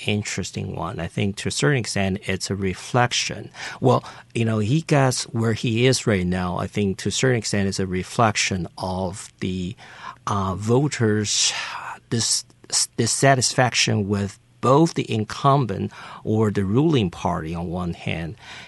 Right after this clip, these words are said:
and also K M T on the other. So Han as an alternative, um, uh, K M T candidate, uh, gradually captured that in the astonishing way.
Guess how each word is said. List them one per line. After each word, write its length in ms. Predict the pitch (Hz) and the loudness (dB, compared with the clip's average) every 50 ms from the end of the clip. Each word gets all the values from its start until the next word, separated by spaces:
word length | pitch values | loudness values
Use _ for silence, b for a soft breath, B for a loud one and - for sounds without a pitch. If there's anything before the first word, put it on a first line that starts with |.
| B | B
and 180 | B 98 98 110 | B 0 2 4
also 380 | 120 123 139 143 - - 107 | 4 4 4 2 2 0 0
K 340 | 92 - - - 110 104 98 | 0 -2 -2 0 0 2 2
M 140 | 95 85 85 | 0 -2 -2
T 360 | - - - 170 185 196 139 | -4 -4 -2 0 2 4 4
on 140 | 90 80 76 | 2 0 -2
the 200 | 117 113 - - | -8 -10 -10 -10
other. 300 | - - - - 123 - | -10 -10 -10 -12 -8 -4
So 460 | - - - 117 104 101 101 95 98 98 | -2 0 0 0 0 0 0 -2 -2 -4
Han 420 | - - - 117 127 127 131 135 - - | -4 0 2 4 6 6 6 4 2 -2
as 220 | - 98 95 - | -4 -4 -2 -2
an 80 | 101 101 | -2 -2
alternative, 1080 | 98 87 - - - - - 160 170 185 185 139 - - - - - - - - - - B B B B B B B B B B B | -2 -2 -4 -6 -6 0 2 4 4 6 4 2 0 -4 -8 -8 -8 -8 -12 -14 -16 -18 B B B B B B B B B B B
um, 640 | B 113 98 92 92 92 90 90 87 85 87 80 - - - | B -2 -2 0 0 0 -2 -2 -4 -6 -6 -8 -10 -8 -6
uh, 200 | - 104 92 82 - | -4 -4 -4 -4 -6
K 260 | - - 123 117 113 | -2 0 2 4 4
M 140 | 110 101 98 | 4 2 2
T 240 | - - - 180 190 | 0 0 0 0 0
candidate, 680 | 170 - - 98 90 85 85 80 - 85 80 85 - - - - | 0 -2 -2 0 0 -2 -4 -4 -4 -4 -4 -6 -8 -12 -10 -8
uh, 260 | - 98 95 95 98 - - - 170 - - | -6 -6 -4 -6 -6 -8 -10 -14 -18 -14 -6
gradually 680 | - 113 117 120 131 131 139 135 131 110 113 110 101 - | -2 2 4 6 6 6 6 4 2 2 2 0 0 -2
captured 760 | - - - - 147 156 175 175 - - - 98 85 82 - | -4 -4 0 4 4 4 4 4 2 -2 0 -2 -2 -4 -6
that 320 | - 85 87 87 78 80 - - | -6 -6 -4 -4 -6 -6 -8 -8
in 200 | - 104 101 98 | -4 -4 -2 -2
the 120 | 98 95 | -2 -2
astonishing 920 | 95 95 - - - - 117 123 135 139 135 - - - 110 101 92 90 | -2 -2 -4 -4 0 0 2 2 4 4 2 2 2 0 0 -2 -2 0
way. 440 | 92 107 120 123 85 - - 107 117 | 2 2 2 2 0 -2 -8 -12 -14